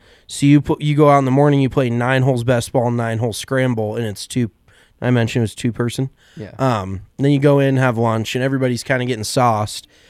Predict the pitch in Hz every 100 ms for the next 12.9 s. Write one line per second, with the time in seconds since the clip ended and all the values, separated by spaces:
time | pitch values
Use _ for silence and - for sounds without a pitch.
0 | _ _ 139 139 139 - - 139 - 131
1 | 120 107 - - - _ _ _ _ _
2 | - 120 117 110 95 - 123 120 117 135
3 | 151 147 135 123 123 151 151 135 131 117
4 | - - _ _ _ 131 127 120 104 -
5 | 127 120 117 110 104 - _ _ 123 127
6 | 131 127 135 117 117 113 110 - 98 113
7 | 110 117 107 101 110 95 - _ _ _
8 | _ _ _ - 139 135 131 - 139 165
9 | 170 135 131 143 147 143 135 123 117 113
10 | - 127 139 131 147 131 127 123 113 135
11 | 127 107 107 117 120 110 110 - - _
12 | _ _ _ 123 120 117 113 110